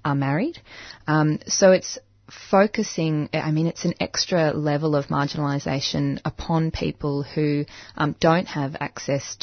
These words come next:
to, um, I guess, same-sex marriage laws in their own country, because these are generally people that are applying for visas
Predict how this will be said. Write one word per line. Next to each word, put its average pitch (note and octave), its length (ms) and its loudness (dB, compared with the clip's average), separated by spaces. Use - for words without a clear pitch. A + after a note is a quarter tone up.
to, C#3+ 300 -2
um, C#3 340 -4
I D#3+ 80 2
guess, D3 220 0
same-sex D3 500 -2
marriage C#3+ 420 0
laws C#3+ 220 -2
in D3 140 2
their D3 240 0
own C#3+ 160 0
country, B3 400 -2
because F#3+ 240 -2
these D3+ 160 2
are C#3 60 -2
generally C#3+ 380 0
people D3 360 -4
that C#3 80 2
are - 20 0
applying D3+ 320 0
for D3+ 160 -4
visas C#3 480 0